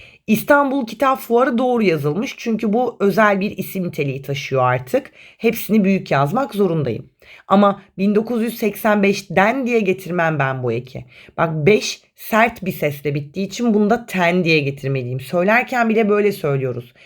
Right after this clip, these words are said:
Bin dokuz yüz seksen beşten diye, değil mi?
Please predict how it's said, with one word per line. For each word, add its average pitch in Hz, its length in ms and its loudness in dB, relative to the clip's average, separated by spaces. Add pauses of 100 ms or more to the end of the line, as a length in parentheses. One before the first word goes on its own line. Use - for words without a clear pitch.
(240)
Bin 185 140 2
dokuz 185 260 0
yüz 196 160 -2
seksen 165 420 0
beşten 160 580 0
diye, 127 180 -4 (140)
değil 254 140 -2
mi? 143 180 -2